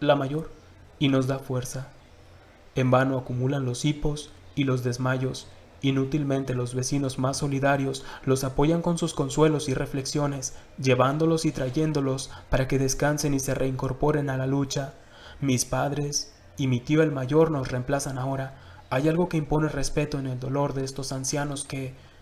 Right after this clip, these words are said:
han venido desde la calle Humboldt, cinco cuadras contando desde la esquina, para velar al finado. Los vecinos más coherentes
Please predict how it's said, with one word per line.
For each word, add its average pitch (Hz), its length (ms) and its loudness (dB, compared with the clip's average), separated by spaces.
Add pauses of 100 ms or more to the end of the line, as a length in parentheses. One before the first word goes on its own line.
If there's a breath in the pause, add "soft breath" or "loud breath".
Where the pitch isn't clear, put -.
(280 loud breath)
han 139 180 -2
venido 156 400 0
desde 127 300 -2
la 127 120 -2
calle 135 340 -4 (160)
Humboldt, 131 640 -4 (520 loud breath)
cinco 135 480 -2
cuadras 131 460 -2
contando 131 480 -4
desde 127 240 -4
la 131 80 -4
esquina, 139 420 -6 (320 loud breath)
para 131 180 2
velar 127 320 0
al 135 100 -6
finado. 131 480 -6 (640 loud breath)
Los 131 280 0
vecinos 127 440 -2
más 123 200 -2
coherentes 131 640 -4